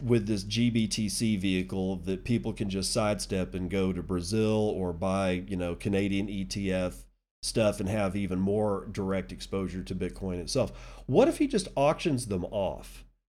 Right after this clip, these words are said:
I'm not saying sell them on, on the open market. I'm not saying that. I'm saying,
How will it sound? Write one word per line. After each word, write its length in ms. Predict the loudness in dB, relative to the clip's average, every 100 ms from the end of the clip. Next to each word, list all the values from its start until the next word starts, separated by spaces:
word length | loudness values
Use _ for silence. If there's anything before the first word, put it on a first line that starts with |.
| 0
I'm 140 | 6 10
not 200 | 10 8
saying 360 | 8 10 8
sell 300 | 6 6 8
them 120 | 8
on, 180 | 6 4 0 2
on 200 | 4 6
the 120 | 6
open 260 | 4 2 0
market. 380 | -2 -2 -2
I'm 100 | 2
not 200 | 4 4
saying 320 | 4 4 4 2
that. 180 | 0 2
I'm 200 | 2 4
saying, 480 | 4 6 4 2